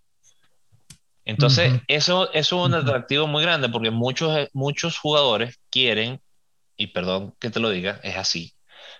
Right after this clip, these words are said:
Speaker 1: venir a los Estados Unidos, eh, obviamente reciben papeles, reciben un montón de beneficios, y es un sitio que es bueno para retirarse, y de cierta manera,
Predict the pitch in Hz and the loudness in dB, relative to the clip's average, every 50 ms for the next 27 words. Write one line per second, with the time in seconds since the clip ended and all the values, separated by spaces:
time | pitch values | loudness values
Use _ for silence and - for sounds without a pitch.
0 | _ - 101 113 127 143 143 123 110 107 107 110 110 - 117 123 139 160 156 139 | _ -2 -2 2 4 4 4 6 4 4 2 0 2 4 4 6 6 4 2 0
1 | 120 110 117 131 143 - - - _ _ _ _ _ _ _ _ _ _ _ _ | 0 0 0 -2 -6 -8 -14 -16 _ _ _ _ _ _ _ _ _ _ _ _
2 | _ _ _ _ _ _ _ _ _ - 104 104 101 101 98 95 92 92 90 90 | _ _ _ _ _ _ _ _ _ -4 -2 0 0 0 0 0 -2 -2 -2 -4
3 | 90 82 - - - - - - - - - 107 107 110 110 117 113 95 107 110 | -4 -6 -8 -10 -16 -20 -20 -20 -14 -6 -4 -2 0 0 0 -2 -2 -2 -2 -2
4 | 104 - - 101 98 101 95 - 104 - 135 135 131 120 107 98 107 92 - 101 | -2 -4 -2 -2 -2 -2 0 -2 -2 2 2 0 2 0 -2 -4 -6 -6 -4 -4
5 | 95 98 101 104 104 104 104 107 104 92 - 104 104 107 104 107 107 104 104 - | -2 -2 -2 -2 -2 -2 -2 -4 -2 -2 -2 -2 0 0 -2 0 -2 -2 -2 -2
6 | 143 131 - - 127 127 - _ _ - - - - - _ _ _ _ - 127 | -2 -2 -2 -4 -4 -8 -10 _ _ -20 -20 -20 -20 -20 _ _ _ _ 0 0
7 | 127 135 147 147 - 151 143 - 170 160 - 151 139 139 147 139 139 151 165 165 | 0 2 0 0 0 0 0 0 -2 0 0 -2 0 2 2 2 2 2 0 0
8 | 156 139 123 113 113 107 - 117 151 170 156 - - - - 117 113 113 107 - | 2 2 2 2 0 -2 -2 -2 -2 -2 -2 -2 -6 -4 -2 0 0 0 0 0
9 | 113 104 - 147 151 151 143 135 131 139 151 165 165 - | -2 0 0 0 0 0 0 2 2 2 2 2 0 -2